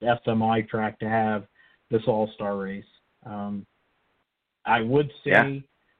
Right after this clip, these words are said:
Speaker 1: I, I feel like Atlanta would be fine because tires wear out. Um, if you have very short segments at Atlanta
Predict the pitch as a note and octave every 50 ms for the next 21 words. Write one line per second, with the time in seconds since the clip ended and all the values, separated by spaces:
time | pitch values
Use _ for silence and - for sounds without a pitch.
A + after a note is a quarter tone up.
0 | _ _ - A#2+ C3+ C3+ B2+ B2+ C3+ - - B2+ D3+ D#3 D3+ - D3+ C#3+ C#3+ C#3
1 | C#3 C3 - - B2+ A#2+ - A2+ A#2+ B2 B2 B2 B2 B2 A#2+ B2 B2 A#2+ - _
2 | _ _ _ _ - A#2+ A#2 A2 A#2 A2 A2 - - B2+ A#2+ A#2+ A#2+ A#2+ B2 B2
3 | B2 B2 A#2 A2 A#2 G#2+ - B2 A2 A2 - _ - A2+ A2+ A2+ A#2 A2+ A2+ A2+
4 | G#2+ G#2+ A2 A2+ A2 G#2+ G#2+ G#2 G#2+ A2 A#2+ B2 B2+ - - _ _ _ _ _
5 | _ _ _ _ _ - A2 A2 G#2+ G#2 G#2+ G#2+ G#2+ G2 G#2+ A2+ - B2 A#2+ A2
6 | A#2 A2+ G#2+ G#2+ A#2 A#2 A#2+ A#2+ A2+ - - - A#2 A2+ A2+ A2 - - - -
7 | A#2 A2+ A#2 A#2 A#2 A#2 A#2 A#2 A#2 - A#2 A2+ A#2+ A#2+ A#2 A#2+ A#2+ B2 B2 B2
8 | B2 B2 A#2+ B2 A#2+ A#2